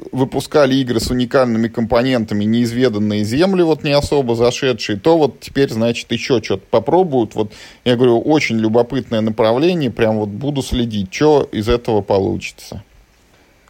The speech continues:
А ещё, короче, вот, э, что хотел сказать. М, увидел такую новость. В текущем году выходит дополнение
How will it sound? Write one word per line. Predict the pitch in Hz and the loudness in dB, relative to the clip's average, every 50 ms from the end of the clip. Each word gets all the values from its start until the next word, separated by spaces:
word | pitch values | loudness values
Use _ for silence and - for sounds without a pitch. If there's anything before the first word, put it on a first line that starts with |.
| _ - _ - | _ -14 _ 0
А | 104 113 | 2 4
ещё, | 127 131 127 - - 202 208 226 | 4 4 2 2 4 4 4 4
короче, | 214 - 170 156 156 151 143 127 - - 110 | 4 2 4 4 6 4 4 2 0 -2 0
вот, | 107 113 110 - - - _ - | 0 0 0 -2 -6 -18 _ -4
э, | - 110 113 113 113 113 110 113 110 110 107 98 - - | 0 2 4 4 4 4 4 2 2 2 0 0 -2 -6
что | - - - 156 160 | -14 -6 -2 -2 -2
хотел | 156 - 147 127 - - 139 135 107 | 0 0 -2 -2 0 -2 0 0 0
сказать. | - - - 131 127 131 131 139 131 110 87 - - _ _ _ _ _ _ - - - - | -2 0 0 2 2 2 2 2 2 2 2 -2 -8 _ _ _ _ _ _ -20 -18 -12 -6
М, | 107 113 113 110 110 110 110 110 107 104 - - _ _ _ _ - | -4 -2 0 0 2 2 2 0 0 -2 -4 -8 _ _ _ _ 0
увидел | 131 135 139 165 185 190 160 147 139 127 107 - - - _ _ _ _ _ _ _ - | 2 2 2 2 0 0 4 4 4 4 2 0 -4 -12 _ _ _ _ _ _ _ -2
такую | - - - - 156 151 143 143 | -2 -2 -2 0 0 2 2 2
новость. | 147 165 185 214 240 226 170 117 - - - - - | 2 2 2 2 4 2 0 0 -2 -6 -14 -16 -16
В | - - | -16 -12
текущем | - - 131 - - 208 233 220 - - 180 165 147 | -6 -6 -6 -4 -2 -2 0 0 -2 -2 -2 0 2
году | 147 147 143 127 113 113 113 117 120 113 - _ _ _ _ - - - - _ _ - | 2 2 2 2 0 -2 0 0 -2 -4 -8 _ _ _ _ -18 -18 -18 -18 _ _ -6
выходит | - 113 127 139 - - 185 185 196 202 190 170 156 - - - _ _ _ - | -2 0 0 0 0 2 2 4 6 6 6 4 4 0 -14 -18 _ _ _ -10
дополнение | 123 135 123 147 143 147 147 131 127 127 131 151 160 180 196 190 180 170 165 160 147 127 - | -8 -4 -2 -2 0 2 2 4 4 4 2 0 -2 0 0 0 0 2 2 2 2 2 0